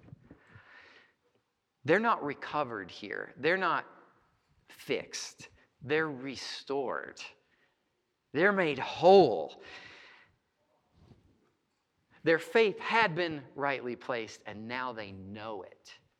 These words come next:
They know it. And by restoring their faith, he unites them to himself.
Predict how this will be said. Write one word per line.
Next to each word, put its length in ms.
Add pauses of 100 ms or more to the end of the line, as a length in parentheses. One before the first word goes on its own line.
(760)
They 140 (220)
know 240
it. 180 (580)
And 120
by 120
restoring 600
their 160
faith, 380
he 120
unites 640
them 200
to 200
himself. 760